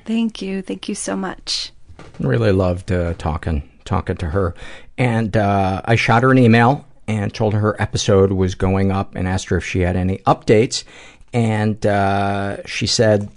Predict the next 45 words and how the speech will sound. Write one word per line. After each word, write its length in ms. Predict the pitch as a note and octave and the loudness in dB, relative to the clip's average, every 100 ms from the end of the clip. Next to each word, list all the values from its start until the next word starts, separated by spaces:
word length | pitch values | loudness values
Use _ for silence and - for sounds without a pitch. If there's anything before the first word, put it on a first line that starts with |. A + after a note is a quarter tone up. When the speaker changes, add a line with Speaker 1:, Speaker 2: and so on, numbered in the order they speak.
| - - | -18 -4
Speaker 2:
that, 400 | A2 G2+ - - | 0 0 -2 -6
uh, 380 | A2+ G#2 G2+ G2+ | -2 0 2 0
the 120 | G2 | -2
petition 640 | - A#2+ C#3+ C#3+ - F#3 - | 0 2 2 2 2 0 0
that 160 | B2 A2 | 0 2
her 120 | G#2+ | 0
friend 300 | - G#2 G#2 | 2 2 2
is, 240 | G2+ F#2 | 0 0
uh, 500 | F#2+ F2+ F#2 F2 F2+ - | 0 0 -2 -4 -6 -6
a, 280 | F#2 - | -8 -4
a 20 | - | -4
part 260 | - G2 | 0 2
of 160 | G2 F#2+ - | 0 -2 0
is 180 | A2+ | 0
still 300 | - D3+ C3+ | 2 2 4
up, 180 | G2+ G#2+ | 4 2
and 100 | A2 | 0
they're 100 | F#2+ | 0
taking 360 | F2 A2+ - A2 | 0 -2 0 -2
signatures. 720 | - G2+ G2 F2+ G#2 G2+ A#2 - - - - - | 0 -2 -2 0 2 2 0 -6 -18 -20 -20 -6
And, 380 | A2 G#2+ G#2 F#2 | 0 2 2 2
uh, 380 | G2+ F#2+ F#2+ F#2+ | 2 2 0 0
the 260 | G2+ G2 | 0 0
U 240 | G2 B2 C#3+ | 2 4 4
R 220 | A#2 A2 | 4 4
L 200 | G#2+ G2 | 2 2
is 160 | F#2 F#2+ | -2 -4
way 340 | G2 A#2+ A#2+ | -2 2 2
too 180 | - A#2+ | 2 2
long 300 | G#2+ G#2 G2+ | 2 4 2
to, 280 | - G2 F2+ | 2 2 2
to 180 | - G#2 | -2 -2
read, 360 | G#2 A2+ A2+ | 0 0 0
so 240 | G#2 A2+ G2 G2 | 0 4 4 4
we'll 240 | G#2 A2 | -2 -4
put 200 | - A2+ | 0 2
it 100 | G#2 | 4
up 200 | G2+ - - | 2 -2 -4
on 400 | G2+ G2 G2+ F#2+ | -2 -2 -2 -4
the 220 | G#2 F#2 | -4 -4
show 320 | - A2+ G#2+ | 0 2 4
notes 400 | G#2+ F#2 F#2 - | 2 -2 -4 -12
for 340 | - A2 F#2+ | -8 -4 -2
this 200 | F2+ F2+ | -2 -2
episode. 540 | F#2 - F2 F2 E2 | -4 -4 -6 -4 -6